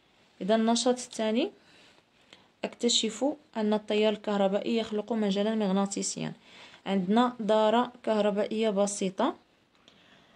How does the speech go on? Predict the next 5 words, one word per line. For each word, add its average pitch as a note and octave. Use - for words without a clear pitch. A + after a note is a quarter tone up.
درنا، G3+
آه، F#3+
هنا G3
عندنا F#3+
واحد G3